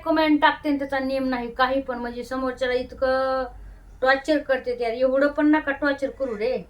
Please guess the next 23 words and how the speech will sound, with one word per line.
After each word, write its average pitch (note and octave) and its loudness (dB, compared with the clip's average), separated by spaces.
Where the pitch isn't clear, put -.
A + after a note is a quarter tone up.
एवढं B3 -4
पण C4 -6
नका A#3+ -2
हे A3 -2
करू. G#3+ -10
होय, G#3 -4
एक C4+ -2
व्हिडिओ D#4 6
करून D#4+ 4
दाखवा E4 2
तुम्ही D4+ 6
पण. C#4+ -4
होय C#4+ 2
भावांनो D4+ 4
बहिणो, C4 -2
तूप C#4 -8
मी B3+ -2
त्याच्यावर G#3+ -8
हे F#3 -8
केले, E3 -12
तुपात C4 -6
चपाती G#3+ -10
केली. E3 -18